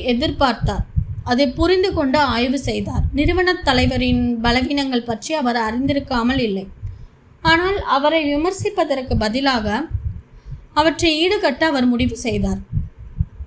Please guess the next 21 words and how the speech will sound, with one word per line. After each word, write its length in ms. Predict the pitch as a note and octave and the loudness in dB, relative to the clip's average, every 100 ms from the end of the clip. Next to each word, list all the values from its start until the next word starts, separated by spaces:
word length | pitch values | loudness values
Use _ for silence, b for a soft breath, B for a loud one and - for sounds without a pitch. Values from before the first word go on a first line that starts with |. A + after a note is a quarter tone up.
| - - | -8 -4
நிறுவனத் 440 | - E4 G4 G#4+ F#4+ | 0 2 2 0 2
தலைவர் 340 | D#4 C4+ D4 | 2 2 2
எந்தெந்த 400 | C4 C4 E4+ E4+ | 2 0 0 -2
பகுதிகளில் 580 | E4 B3 C#4 D4 C#4+ B3 | 0 0 0 0 0 2
பலவீனமாக 640 | A3 B3 D4 D4 B3+ A#3+ - | 2 0 0 0 -2 -4 -6
இருந்தாரோ 460 | G#3+ A3 G#3+ G#3+ D#4 | -6 -4 -4 0 0
அப்பகுதிகளில் 720 | D#4+ C#4+ C#4+ E4+ D#4+ C4+ D4 | 0 0 0 0 0 0 -2
இந்த 160 | C4 B3 | -2 -2
உயரதிகாரி 680 | A#3 C#4+ D4+ B3+ A3 A3+ F4 - b b b | 2 2 2 0 0 -2 -4 -8 b b b
தன் 260 | - D#4 D4+ | 0 2 2
கீழ் 240 | F4 G4 | 2 2
வேலை 300 | D4+ C#4 D#4 D#4 | 4 4 2 2
பார்த்தவர்களை 680 | C#4 B3+ C4+ A#3+ A3+ A3 - | 2 2 0 -2 0 -2 -2
கொண்டு 240 | A3+ C4+ | -2 2
அந்த 180 | E4 C4 | 2 2
பலவீனங்களை 640 | G#3 A3 C#4 D#4 B3+ A#3 C4+ | 2 2 2 2 0 0 0
ஈடுகட்டி 500 | B3 B3+ A#3 F#3+ A#3+ - | 0 0 -2 -4 -4 -2
அவற்றை 420 | C4+ B3+ B3+ B3+ | -2 -2 0 0
பொ-, 320 | C4 B3+ B3 B3 | 2 2 2 2
பொருத்தமற்றவையாக 840 | C4 D4 F#4 E4+ - D4 C#4 C4+ D4 | 0 2 2 2 2 2 2 2 2
ஆக்கினார். 520 | B3+ G#3 - G3 F#3+ | 0 -2 -4 -4 -4